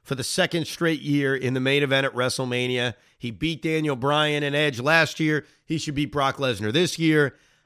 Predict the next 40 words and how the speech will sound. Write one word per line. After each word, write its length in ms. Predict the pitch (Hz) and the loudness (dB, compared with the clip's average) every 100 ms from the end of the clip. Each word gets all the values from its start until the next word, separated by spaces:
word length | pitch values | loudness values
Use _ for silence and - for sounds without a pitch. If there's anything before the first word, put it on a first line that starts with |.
| _ | _
I 120 | 131 143 | 2 6
think 240 | 185 196 | 4 6
the 100 | 190 | 4
way 280 | 151 160 180 | 6 4 6
they 160 | 170 | 4
gotta 340 | 156 156 147 139 | 4 4 4 2
end 200 | 147 156 | 2 2
this 160 | 147 | 0
event, 380 | 139 110 123 117 | 0 2 2 0
and 120 | 127 127 | 0 0
I, 140 | 127 - | 0 -2
I 100 | 117 | -2
really 520 | 110 135 180 220 214 | -2 0 0 0 0
believe 460 | 160 147 147 151 | 0 0 0 -2
it's 160 | 131 - | -2 2
actually 380 | 139 139 139 135 | 2 2 -2 -4
gonna 200 | 123 98 | -4 -4
happen 500 | 110 113 - 101 82 _ _ _ - | -4 -4 -4 -8 -10 _ _ _ -4
based 300 | 135 143 - | 0 0 0
on 160 | 143 131 | -2 -2
some 240 | - 143 | -2 -2
of 60 | 123 | -2
the 60 | |
comments 540 | - - 151 143 127 123 | -4 0 0 0 -2 -4
made 180 | 131 127 | -2 -2
on 160 | 117 | -4
Twitter 280 | - 131 127 | -4 -4 -2
recently 640 | 120 113 117 113 113 101 _ _ _ | -4 -6 -8 -6 -6 -8 _ _ _
from 220 | - 147 127 | -4 -2 -2
a 40 | |
certain 320 | - 170 127 | 0 -2 0
individual, 720 | 131 117 117 123 107 101 95 _ _ _ _ - | -2 -2 -2 -4 -4 -6 -8 _ _ _ _ 2
I 140 | 147 | 4
think 260 | 156 190 - | 4 2 0
the 80 | |
show 380 | - - 160 143 | -2 2 4 4
ends 220 | 139 131 | 2 0
with 160 | 110 110 | -2 -4
The 80 | 95 | -4
Rock. 400 | 92 71 - | -6 -10 -14